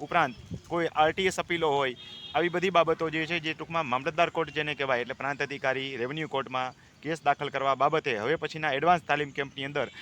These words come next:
આપણે આવી બધી બાબતો શીખવાડીશું, જેથી કરીને ખરા અર્થમાં ખેડૂત જે છે, એ પોતાના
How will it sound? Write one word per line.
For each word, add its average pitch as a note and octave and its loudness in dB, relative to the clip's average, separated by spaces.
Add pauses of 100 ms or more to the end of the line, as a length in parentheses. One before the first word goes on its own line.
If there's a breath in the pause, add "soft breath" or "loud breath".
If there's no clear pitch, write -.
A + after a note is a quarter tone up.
(140 loud breath)
આપણે C3+ -2
આવી C#3 2
બધી C#3+ -6
બાબતો B2+ -2
શીખવાડીશું, C#3 -2 (260 loud breath)
જેથી C#3+ 0
કરીને E3 -2
ખરા D#3 6
અર્થમાં D#3+ 2
ખેડૂત C#3 -6
જે C#3+ -2
છે, D3 -2 (200)
એ C3+ -4
પોતાના C#3 -4